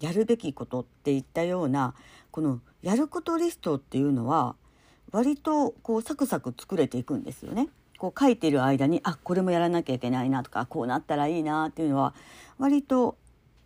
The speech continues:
あの、こうどんどん出てくるんですけれども、じゃあそれを、じゃあスケジュールに落とし込みましょうっていうことをやっていきます。まあ、うーん、二千二十二年、これが達成できたらいいよねっていうふうな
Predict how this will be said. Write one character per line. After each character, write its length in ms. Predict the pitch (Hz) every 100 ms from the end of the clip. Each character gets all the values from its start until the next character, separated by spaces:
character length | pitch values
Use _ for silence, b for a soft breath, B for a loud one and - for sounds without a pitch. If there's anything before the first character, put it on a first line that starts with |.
| -
あ 100 | 180
の、 440 | 170 156 147 127 - _ _ _ - -
こ 80 |
う 20 | 156
ど 120 | 190
ん 100 | 180
ど 100 | 131
ん 60 | 127
出 100 | -
て 100 | 151
く 140 | 143
る 120 | 135
ん 60 | 120
で 120 | 120
す 100 | 117
け 140 | -
れ 120 | 123 117
ど 120 | 139
も、 320 | 202 202 127 b b b b b b b
じ 100 | -
ゃ 60 | 370
あ 60 | 302
そ 100 | 214
れ 160 | 185
を、 260 | 190 190 117
じ 80 | 165
ゃ 20 |
あ 20 |
ス 120 | 139 -
ケ 120 | 339
ジ 100 | 415
ュ 60 | 403
ー 20 |
ル 80 | 202
に 180 | 127 -
落 80 | 143
と 60 |
し 80 | 226
込 100 | -
み 100 | 247
ま 140 | 240 233
し 80 |
ょ 200 | 214 160 - _ _ _
う 60 | -
っ 20 |
て 120 | - _ _ _ -
い 80 |
う 80 | 147
こ 80 | 127
と 120 | 131
を 60 | 123
や 100 | 123
っ 40 |
て 180 | - 131
い 60 | 127
き 100 | 123
ま 180 | 113
す。 180 | 131 - _ _ b b b
ま 260 | 160 156 151
あ、 60 | b b b b b
う 60 | 175
ー 20 | 175 175
ん、 80 | 160
二 80 | 160
千 240 | 156 185
二 160 | 160 165
十 180 | 156 139
二 160 | 135
年、 220 | 147 120 - _ -
こ 80 | 165
れ 80 | 156
が 100 | 156
達 200 | 175 208
成 80 | 202
で 80 |
き 80 | 220
た 80 | 208
ら 100 | 170
い 140 | 202
い 20 | 208
よ 140 | 165
ね 320 | 180 180 180
っ 60 | 180 _ -
て 220 | 127 - -
い 80 | 151
う 200 | 147 143
ふ 100 | 143
う 100 | 131
な 200 | 120